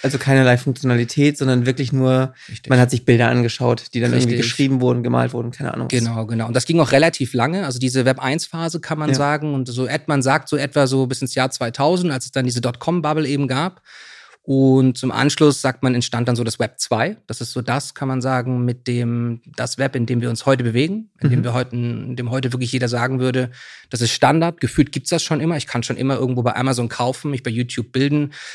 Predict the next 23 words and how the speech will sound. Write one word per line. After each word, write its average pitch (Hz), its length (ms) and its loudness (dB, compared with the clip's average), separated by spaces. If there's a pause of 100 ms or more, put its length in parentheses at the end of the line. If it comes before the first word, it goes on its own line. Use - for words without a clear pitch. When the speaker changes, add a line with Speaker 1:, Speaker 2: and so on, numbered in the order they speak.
(160)
Speaker 2:
Informationen 123 600 2
googeln 147 540 4
und 117 240 -4
ein 120 100 -2
TripAdvisor, 120 420 -2
also 113 180 -2
bei 113 100 0
Airbnb 117 420 2
einen 120 440 0
Urlaub 147 300 -2
buchen 170 300 -2
oder 143 200 -2
so. 151 240 0
Speaker 1:
Ja. 131 160 0 (300)
Speaker 2:
Also 113 180 -2
die 113 100 -4
Interaktivität 135 920 0
mit 139 160 -2
diesem 127 260 2
Web 123 220 -2
eben 127 180 -4
auch 135 300 -10
interaktiv, - 720 -6